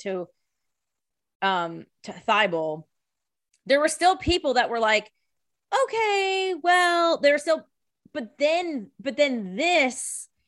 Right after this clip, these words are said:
now it's like, who wants you? Like, this is the, the consequences is that your reputation is basically ruined.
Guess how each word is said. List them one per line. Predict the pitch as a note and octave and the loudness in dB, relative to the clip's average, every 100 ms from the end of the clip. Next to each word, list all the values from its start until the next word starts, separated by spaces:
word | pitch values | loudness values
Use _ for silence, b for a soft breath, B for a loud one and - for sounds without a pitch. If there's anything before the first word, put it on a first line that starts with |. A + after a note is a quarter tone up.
| _ _ _ _ _ - | _ _ _ _ _ -12
now | B3 C#4+ E4 F#4 | -4 0 2 0
it's | - | 0
like, | C#4+ - | -4 -4
who | - G4+ G4 | 0 2 2
wants | G3+ G#3 D4 - - - | -2 -4 -4 -6 -14 -16
you? | - - G1+ | -16 -20 -18
Like, | - B3+ F#3+ | -2 0 0
this | F#3 D#4 G4+ - - - | -2 0 0 -6 -14 -10
is | C#4 | -8
the, | A3+ - | -4 -4
the | A#3 | -6
consequences | - E4+ G#4 F#4+ - A#3+ A3+ A3+ G#3+ G3+ | -8 -2 -2 -2 -4 -2 -2 -2 -4 -4
is | G#3+ | -6
that | G#3+ G#3+ F#3 _ _ _ _ - | 0 0 -2 _ _ _ _ -10
your | G#3+ B3+ | -2 0
reputation | A#3+ D4+ C#4 - - E4 E4 G3+ | 2 0 -2 -6 -4 -4 -4 -6
is | F3+ | -4
basically | A3+ C#4 - A3 F#3 E3 | -2 -2 -2 -8 -6 -8
ruined. | D3 E3+ C#4+ F3+ | -6 -2 -2 -2